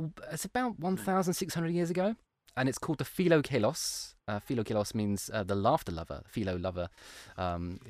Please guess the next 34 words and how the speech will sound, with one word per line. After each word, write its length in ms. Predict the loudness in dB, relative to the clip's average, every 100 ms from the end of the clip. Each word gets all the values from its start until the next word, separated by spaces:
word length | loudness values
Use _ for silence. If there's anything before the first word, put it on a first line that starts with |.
| -8
gelos, 240 | -4 -4
smile 500 | -6 0 2 2 2
or 60 | 0
laugh, 400 | 0 0 -2 -10 -2
and, 380 | 2 2 0 -4
um, 400 | 0 2 2 -2 -6 _ _ _ _ _ _ -8
it 100 | -6
was 120 | 0
written 160 | 0 2
by 100 | 0
two 220 | 0 0
sort 160 | 0
of 200 | -4 -6 -16 _ -20 -20 -8
Greco-Roman 560 | -4 0 2 4 2
chaps 320 | 2 0 0 -2
who, 260 | -2 -2 -8 _ -6
um, 300 | -4 -4 -8 -14 _ _ _ _ -2
did 160 | -2 0 2
basically 440 | 2 2 0 -2
sod 280 | 2 4 6
all 140 | 8
else. 360 | 8 6 4 2
<laughs> 20 |
That's, 260 | 2 2 4
that's 240 | 6 6
their 240 | 8 8 10
only 300 | 10 10 10
achievement 420 | 10 8 8 8
in 100 | 12
life. 280 | 12 12 6
Fair 320 | 2 6 8
play 180 | 10 8
to 80 |
them. 160 | 4 -4